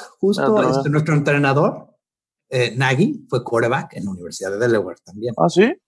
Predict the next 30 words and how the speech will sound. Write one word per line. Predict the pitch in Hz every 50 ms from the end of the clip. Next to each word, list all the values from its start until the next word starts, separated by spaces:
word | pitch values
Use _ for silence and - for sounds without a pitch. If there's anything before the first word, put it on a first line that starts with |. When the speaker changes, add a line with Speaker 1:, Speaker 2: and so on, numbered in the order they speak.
| _ _ _ _ _ _
Speaker 1:
Sí. | - - - 135 196 214 - - _ _ _ _ _ _ _ _ _ -
Speaker 2:
Ah, | 185 196
mira, | 214 226 202 175
qué | 175
curioso. | 165 180 170 175 190 196 180 147 139 - - _ -
Speaker 1:
<laughs> | - 160 156 180 170 170 151 143 147 160 156 156 - - - - -
Es, | 123 127 135 135 135
este, | 131 131 127 127 120 110 - - - - 113 113 107 98 101 98 98 85 - -
tienen | - - 123 120 120 120 120
un-, | 123 123 -
es-, | 120 117 - -
esa | 120 120 - - - -
parte | 117 117 117 - 117
en | 110
común. | 107 107 104 127 156 165 156 156 - - - - - - - - _ _ -
Eh, | 147 156 156 - 139
ahora, | 135 135 143 151 143 135 123 - - - _ _ _ _ _
la, | 156 151 147 143 139 - -
la | - 131 120 120 - -
segunda | - - 156 156 165 160 156
parte | 151 151 151 165 156
natural | 147 147 - 180 165 160 151 151 147
es, | 143 143 -
¿este | 165 156 202
es | - -
el | 156 143
último | 147 147 143 143 135
año | 135 135 135 135 127
de, | 120 113 110 107 - - -
de | 113 113 110 107 107 107 101